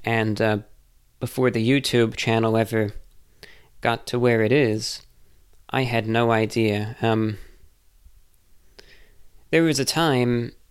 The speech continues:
in twenty fourteen and twenty fifteen where I thought, Maybe I can get into radio and yeah, you don't get paid anything,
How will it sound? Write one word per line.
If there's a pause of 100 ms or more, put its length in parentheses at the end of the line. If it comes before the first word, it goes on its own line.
(260)
in
twenty
fourteen
and
twenty
fifteen (640)
where
I
thought,
Maybe
I
can
get
into
radio (480)
and (340)
yeah,
you
don't
get
paid
anything,